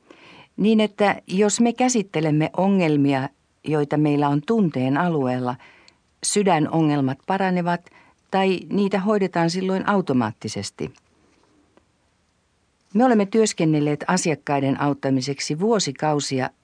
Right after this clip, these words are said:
käyttäen ainoastaan dialogia hoitomenetelmänä, ja monet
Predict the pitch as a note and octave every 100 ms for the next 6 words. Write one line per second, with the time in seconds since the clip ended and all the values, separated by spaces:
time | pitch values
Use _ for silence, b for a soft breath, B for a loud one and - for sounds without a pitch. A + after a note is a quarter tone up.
0 | - - F#3+ F#3+ E3+ E3+ - G#3 A#3+ G3
1 | F3 - - C#3+ C#3 D3 E3 C3 A#2+ B2+
2 | B2+ - D3+ E3 D#3 C3+ C3+ C3 B2+ B2+
3 | B2+ B2 B2+ B B B G#3+ G#3 A3+